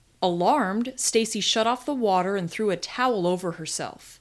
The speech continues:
shower shoes squishing with every step. There was water all over the floor. "Is that from my shower?" She ducked her head around the corner.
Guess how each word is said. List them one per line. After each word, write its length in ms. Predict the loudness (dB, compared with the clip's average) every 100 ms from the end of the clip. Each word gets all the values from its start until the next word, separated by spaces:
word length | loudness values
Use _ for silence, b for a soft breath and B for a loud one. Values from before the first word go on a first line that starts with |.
| _
shower 440 | -2 2 2 2
shoes 400 | -2 -2 -2 -2
squishing 680 | -2 -4 -4 -2 -2 -2 -4
with 180 | -4 -4
every 240 | -4 -6
step. 540 | -8 -6 -6 -8 -10 -20 _ _
There 120 | 0 2
was 200 | 2 0
water 340 | 2 2 2 -4
all 260 | -2 0
over 200 | 0 0
the 100 | -4
floor. 680 | -8 -10 -2 0 0 -4 -14 _ -6
"Is 220 | -4 -2
that 240 | -2 -2 -2
from 180 | -4 0
my 160 | -2
shower?" 800 | -2 -6 -6 -6 -6 -4 -4 -8 _ _
She 180 | -6 -2
ducked 300 | 2 2 0
her 100 | -6
head 260 | -4 -2 0
around 260 | 0 -2
the 80 | -4
corner. 580 | -8 -4 -2 -2 -6 -16